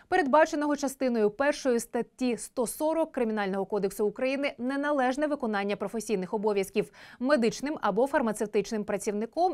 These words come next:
і частиною частини першої статті триста шістдесят шостої Кримінального кодексу України службове підроблення за фактом смерті мешканця С М Т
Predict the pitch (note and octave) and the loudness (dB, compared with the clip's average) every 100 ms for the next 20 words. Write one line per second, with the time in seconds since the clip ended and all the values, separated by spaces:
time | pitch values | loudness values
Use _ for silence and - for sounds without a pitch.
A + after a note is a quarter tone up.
0 | - C4 C4+ A3 A#3 G3+ - A3+ F#3+ - | 0 -6 -6 -6 -4 -4 -2 -2 -2 -2
1 | F3 E3+ F#3+ F3+ G3+ - A3+ G#3 E3+ G3 | -4 -4 -6 -6 -6 -2 -2 -2 -6 -6
2 | F3 F#3 F3+ D#4 D#4+ - C#4+ C#4 - - | -8 -8 -6 -4 -4 -2 -4 -4 -8 -10
3 | E4 D4 C#4+ C4 C4 C4 A#3+ A#3+ - A#3 | -4 -2 0 0 0 0 0 0 -2 -2
4 | - B3 B3 C4+ C4+ - B3+ G#3 F#3+ A3+ | -2 -2 -2 -2 -4 -6 -2 -2 2 2
5 | D4 D4 - B3 F#3+ F3 D#3+ D#3+ D#3+ F3+ | 2 -2 -6 -4 0 0 0 -2 -4 -6
6 | F#3 F3 E3+ F3 E3+ G3 A3 D4 D4+ A#3+ | -4 -2 -2 -2 -4 0 0 0 -4 -4
7 | G3 G3+ A#3+ A#3 A3 G3+ F#3 F3 G#3+ | -4 -4 -6 -4 -6 -6 -8 -2 -2